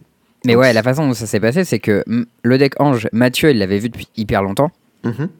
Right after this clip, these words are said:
Speaker 1: Genre, euh, parce que Mathieu Avignon, euh, on l'en avait, on l'avait eu sur le podcast, lui, son, c'est son grand truc, les decks blancs, verts, compagnie, tu vois. C'est les trucs
Speaker 2: Mm.
Speaker 1: qu'il kiffe. Et, euh, du coup, bah, ce deck Ange, ça faisait, euh, je sais pas, déjà deux ou trois semaines qu'il bossait dessus avant que les gens connaissent. Quoi, donc lui, il connaissait déjà.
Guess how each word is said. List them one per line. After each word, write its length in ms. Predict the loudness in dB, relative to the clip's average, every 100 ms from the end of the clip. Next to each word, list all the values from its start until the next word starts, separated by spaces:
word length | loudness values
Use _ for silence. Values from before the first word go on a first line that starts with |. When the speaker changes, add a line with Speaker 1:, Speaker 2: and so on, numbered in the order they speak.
| -20
Speaker 1:
Genre, 280 | -10 -8 -6
euh, 60 | -8
parce 120 | -4
que 100 | -2
Mathieu 280 | -2 2 0
Avignon, 400 | 2 -2 0 0
euh, 120 | -2
on 120 | -2
l'en 160 | -2 -2
avait, 240 | -2 -2 -2
on 60 |
l'avait 240 | -2 0 0
eu 20 |
sur 120 | -2
le 60 | -4
podcast, 420 | -2 0 -2 0
lui, 160 | -2
son, 220 | -2 -6 -10
c'est 220 | -8 -8
son 140 | -6
grand 200 | 0 0
truc, 220 | 0 -6 -6
les 80 | -4
decks 140 | -4
blancs, 180 | -2 -4
verts, 140 | -6
compagnie, 320 | -8 -12 -12 -16
tu 120 | -14
vois. 120 | -14 -14 _ _
C'est 80 |
les 60 | -10
trucs 140 | -8
Speaker 2:
Mm. 40 | -8
Speaker 1:
qu'il 80 | -10
kiffe. 260 | -14 -16 _ _ -20 -20 -20 _ -4
Et, 180 | 0 2
euh, 200 | 2 0
du 120 | -2
coup, 120 | 0 2
bah, 160 | 2
ce 60 | 0
deck 180 | -4 0
Ange, 340 | 0 2 0 -6
ça 160 | -8
faisait, 260 | -2 0 2
euh, 160 | 0
je 60 | -4
sais 60 | -2
pas, 140 | 0
déjà 220 | 2 0
deux 140 | 2 2
ou 100 | 0
trois 180 | -2 0
semaines 200 | 0 0
qu'il 140 | 0
bossait 220 | -2 -2
dessus 180 | -4 0
avant 220 | 2 2
que 80 | 2
les 80 | 0
gens 140 | 0
connaissent. 360 | 0 -2 -6 -20 _ _ _ -20
Quoi, 100 | -20
donc 200 | -20 -10
lui, 100 | -8
il 60 | -6
connaissait 300 | -6 -6 -6
déjà. 300 | -2 -2